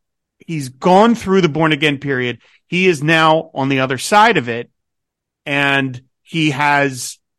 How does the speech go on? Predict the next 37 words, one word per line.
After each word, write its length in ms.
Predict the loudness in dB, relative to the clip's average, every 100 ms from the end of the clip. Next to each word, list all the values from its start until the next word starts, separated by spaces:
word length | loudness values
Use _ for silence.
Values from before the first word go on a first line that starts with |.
| _
when 220 | _ -10 -6
he's 160 | -2
saying 320 | 0 0 -2 -8
it 160 | -6
is 100 | -6
too 220 | -6 -2
late 220 | 2 2 0
to 60 |
bring 200 | -2 -2
him 80 | 0
back, 220 | 0 -2
he's 140 | -6 -6
talking 360 | -6 -4 -8
about 220 | -4 -4
himself. 560 | -4 -10 -12 -12 -16 _ _ _ 0
He 160 | 2
is 140 | 2 0
saying, 460 | 0 0 -2 -6 _ _ _ _
"I 140 | 0 0
was 340 | 2 0 0
a 100 | -4
disciple 800 | -8 -8 0 0 2 -2 -4 -6
of 220 | -8 -2
all 200 | 0 0
this 440 | 2 0 -2 -8 -16 _ -16
very 380 | -2 2 2
stringently 560 | -2 -4 -4 -4 -8 -10
for 180 | -8 -8
a 40 |
couple 280 | -4 -4 -2
of 60 | -2
years, 400 | 2 2 0 -4 _ _ -8
but 80 | -2
I 100 | 0
have 140 | 0
become 320 | -4 -6 -6
disillusioned 1000 | -2 -4 -4 -2 2 2 2 -4 -6 -14